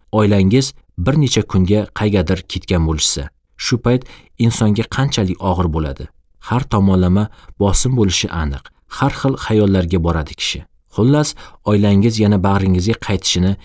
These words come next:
intizorlik bilan kutasiz. Birinchi odam ham balki xuddi shunday muammoga duch kelgandir. Shuning uchun ham Xudovandi Karim unga madadkor yaratgandir. Lekin odam atoda zerikish uchun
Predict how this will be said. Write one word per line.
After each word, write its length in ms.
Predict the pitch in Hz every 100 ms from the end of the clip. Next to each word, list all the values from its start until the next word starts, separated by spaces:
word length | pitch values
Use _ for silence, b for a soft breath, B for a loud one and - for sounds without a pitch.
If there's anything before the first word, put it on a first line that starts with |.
| B B
intizorlik 720 | - 117 - - 95 92 101 -
bilan 180 | 85
kutasiz. 640 | 80 - 80 - 76 - - _ -
Birinchi 340 | 104 104 -
odam 380 | 151 101 92 123
ham 240 | - 78 - b b -
balki 400 | 80 104 120 107
xuddi 360 | - 143 147
shunday 360 | - 107 98 98 -
muammoga 560 | 104 101 92 90 85 82
duch 200 | 98 -
kelgandir. 560 | - 85 78 71 76 - - -
Shuning 320 | - 92 95
uchun 240 | 92 - 87
ham 280 | - 117 135 B B -
Xudovandi 580 | - 113 113 117 127 139
Karim 280 | 120 98 95 -
unga 340 | 85 82 110 b b b
madadkor 520 | 92 95 95 - 90 87
yaratgandir. 800 | 87 85 - 85 76 69 69 - _ _
Lekin 320 | 90 85 110 107 B B
odam 360 | - 95 127 131
atoda 400 | 104 - 92 101
zerikish 560 | 90 95 90 - 127 -
uchun 260 | 87 80